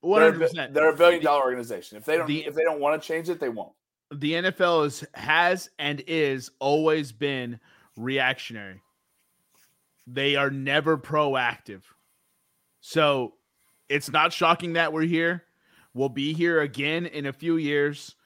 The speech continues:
Speaker 1: and we'll be here again in a few more years until it's finally hammered down. And it's unfortunate, but it's gonna take more high-profile players like this to actually, 'cause there's a difference between tight end Cameron Brate, which is not being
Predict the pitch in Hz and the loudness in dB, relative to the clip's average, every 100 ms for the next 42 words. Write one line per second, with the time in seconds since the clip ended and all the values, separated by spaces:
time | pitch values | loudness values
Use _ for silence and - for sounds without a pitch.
0 | _ _ - 120 131 127 147 165 160 160 | _ _ -12 -6 -4 -2 -2 2 4 4
1 | 160 156 156 156 143 127 - 143 165 170 | 2 -2 -4 -6 -8 -8 -10 -4 -2 2
2 | 156 143 135 123 117 - 131 127 139 131 | 2 2 -2 -4 -6 -10 -16 -8 -4 -4
3 | 123 - - 135 143 151 143 139 139 147 | -6 -8 0 4 4 2 -4 -2 -2 -2
4 | 143 123 110 110 - _ _ _ _ _ | -4 -6 -6 -10 -14 _ _ _ _ _
5 | _ _ - 127 135 131 139 143 156 120 | _ _ -10 -4 -4 -4 -6 -6 -6 -2
6 | 165 190 - 127 120 - 127 120 151 151 | 2 2 0 -8 -8 -8 -10 -8 -4 -4
7 | 147 143 - 127 127 139 127 - 127 131 | -2 -2 -2 -4 0 0 0 -2 2 4
8 | 135 139 131 139 127 123 131 123 120 120 | 2 0 -2 0 0 0 -4 -6 -6 -6
9 | 123 - 127 117 - 117 117 - 113 107 | -8 -6 -8 -8 -8 -6 -6 -8 -12 -14
10 | - - _ 147 127 - _ - 185 160 | -16 -20 _ -4 -4 -12 _ 4 4 4
11 | 135 202 202 170 - 143 - 151 131 156 | 4 4 4 2 0 -8 -4 -4 2 6
12 | 156 151 139 156 147 131 120 139 180 156 | 6 4 -2 0 0 0 0 6 6 4
13 | 135 127 123 107 - 131 143 143 131 143 | -4 -6 -6 -10 -10 0 2 2 -2 -2
14 | 131 120 | -2 -6